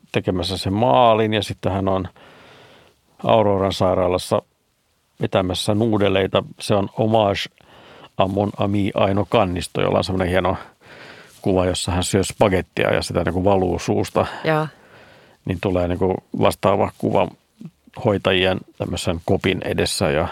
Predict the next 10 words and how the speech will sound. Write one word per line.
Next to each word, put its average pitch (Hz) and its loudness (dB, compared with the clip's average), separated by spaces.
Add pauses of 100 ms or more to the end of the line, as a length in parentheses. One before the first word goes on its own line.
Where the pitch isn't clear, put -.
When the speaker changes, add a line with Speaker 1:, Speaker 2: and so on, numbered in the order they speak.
(140)
Speaker 1:
ja 87 -2
tota, 85 -4
sitten 95 0
on, 92 -2 (840)
hän 101 0
on 95 -2
myös 101 -2
vanhainkotiin 101 2
esittämään 95 -2 (420)
tähtisadetikkunumeroa 98 -2